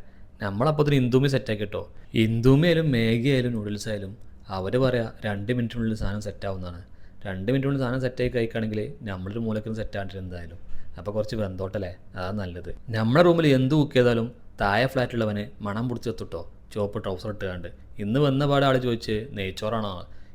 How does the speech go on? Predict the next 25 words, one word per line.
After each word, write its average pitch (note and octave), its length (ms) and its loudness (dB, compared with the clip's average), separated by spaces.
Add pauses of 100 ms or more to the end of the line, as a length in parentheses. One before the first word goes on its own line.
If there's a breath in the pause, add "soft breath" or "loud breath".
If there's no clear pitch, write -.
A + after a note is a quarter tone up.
(100)
ഇന്ദുമിൻ്റെ C#3 500 2
മണം D#3 140 2
എങ്ങനെ C#3+ 180 2
നെയ്ച്ചോറിൻ്റെ B2 420 2
മണം B2+ 220 0
കിട്ടിയെന്ന് A2 360 -2 (360)
അള്ളാഹ്ക്കറിയാം. G2+ 640 -6 (400 soft breath)
വന്ന A2 200 0
പാടെ C#3 200 4
ഓൻ B2+ 160 2
നോക്കി, A2+ 400 -2
ഇന്ദുമി G#2+ 380 -2
പറയുമ്പോൾ C#3 220 2
അവനക്ക് B2 180 -6
മൂടില്ല. G2 420 -4 (360 soft breath)
എന്തായാലും C3+ 500 8
നമ്മളെ A#2+ 320 6
ഇന്ദുമി C3+ 300 6
സെറ്റായിട്ടുണ്ട് G#2+ 540 0
ട്ടോ. F2+ 260 -10
നല്ല G#2 220 -2
പുക A2 340 2
പാർന്ന A#2+ 360 2 (120)
ചൂടുള്ള G#2 340 0
ഇന്ദുമി. F#2 420 -4